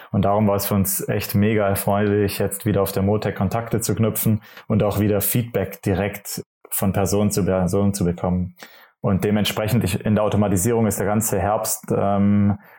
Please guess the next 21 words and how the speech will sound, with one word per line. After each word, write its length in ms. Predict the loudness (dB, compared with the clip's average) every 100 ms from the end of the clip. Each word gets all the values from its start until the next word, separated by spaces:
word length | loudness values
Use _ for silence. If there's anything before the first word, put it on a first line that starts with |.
| _
von 240 | -4 0 2
Messen 720 | 2 0 2 4 4 0 -4 -12
gespickt 640 | -4 -2 -2 -2 -4 -2
und 100 | 0
da 80 | 0
freuen 280 | 0 0 2
wir 60 | 2
uns 160 | 0
riesig 260 | 0 0 0
drauf, 260 | 0 0 0
jetzt 320 | -2 -4 -2
noch 180 | 0 0
weitere 320 | 0 2 2
Messen 300 | 2 0 0
mitnehmen 380 | 0 2 2 0
zu 120 | -2
können 200 | 0 0
und 140 | 0
dann 140 | 0 2
auch 280 | 0 -2 _ -20 -20 -12
in 580 | -2 2 4 4 2 -2